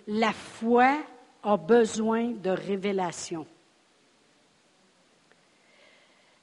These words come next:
Vous étudierez l'apôtre Paul.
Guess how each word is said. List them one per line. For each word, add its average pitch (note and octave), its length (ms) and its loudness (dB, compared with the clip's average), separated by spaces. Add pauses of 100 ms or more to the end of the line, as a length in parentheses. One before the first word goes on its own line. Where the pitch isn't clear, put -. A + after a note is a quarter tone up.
(280)
Vous A3+ 360 2
étudierez D4 920 2
l'apôtre B3 640 2
Paul. G#3 560 2